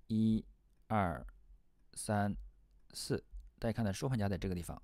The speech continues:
所以一的收盘价是高于前面第四根 K 线的收盘价的，所以一可以标上了。那么二的话，大家一看很容易看到啊，要高于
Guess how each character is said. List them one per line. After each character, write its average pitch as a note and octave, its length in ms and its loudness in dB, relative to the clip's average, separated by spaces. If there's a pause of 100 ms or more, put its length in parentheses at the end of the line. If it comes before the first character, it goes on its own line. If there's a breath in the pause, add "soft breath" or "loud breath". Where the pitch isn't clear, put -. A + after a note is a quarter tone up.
所 - 220 2
以 A2 180 -2
一 C3+ 140 0
的 A2 180 0
收 - 160 -2
盘 F2+ 160 -2
价 F#2 140 -2
是 - 140 -8
高 A2+ 200 0
于 A2 80 2
前 E2+ 160 -2
面 G#2+ 160 2
第 A2+ 140 -4
四 - 200 -6
根 G2 160 0
K F#2 140 -4
线 F2+ 160 -4
的 D#2+ 60 -8
收 - 120 -4
盘 - 160 -6
价 D#2+ 200 -6
的， - 100 -16 (460 loud breath)
所 - 140 -2
以 G#2+ 100 2
一 A#2 100 4
可 - 140 -4
以 F#2 80 0
标 F2+ 180 0
上 F#2+ 180 -2
了。 - 140 -8 (120)
那 B2 80 2
么 A#2 100 0
二 E3 160 4
的 G#2+ 80 4
话， G#2 160 0
大 G2+ 120 -2
家 G2+ 80 0
一 F#2+ 120 -6
看 - 180 -2
很 D#2+ 160 -8
容 D#2+ 100 -4
易 G#2 160 2 (120)
看 G#2+ 180 -2
到 F#2 80 0
啊， F2+ 180 -4 (520 loud breath)
要 A2 100 0
高 C3+ 220 2
于 B2+ 100 2